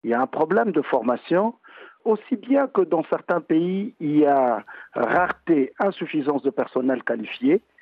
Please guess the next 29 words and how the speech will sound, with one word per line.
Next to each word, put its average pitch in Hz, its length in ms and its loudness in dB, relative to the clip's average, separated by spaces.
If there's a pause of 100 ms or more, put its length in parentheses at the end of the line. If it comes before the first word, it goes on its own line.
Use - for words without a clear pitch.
(200)
Dans 127 200 2
d'autres 214 400 0
pays, 190 320 0
on 160 80 0
se - 100 -4
retrouve 151 500 -2
avec, 139 440 0
euh, 123 200 2 (360)
euh, 120 440 0
le 120 80 -2
pléthore 135 720 0 (260)
de 247 60 -2
personnel, 175 600 0
notamment 123 680 -2
en 110 200 0
République 113 460 -4
démocratique 117 560 -2
du 113 60 -8
Congo, 117 320 -2
mon 113 180 -2
pays, 214 460 2 (360)
où 285 300 4
nous 165 320 2
avons 180 380 0 (100)
plusieurs 202 720 0
institutions 156 580 -4
de 127 120 -2
formation 120 720 -4 (340)
et 160 340 6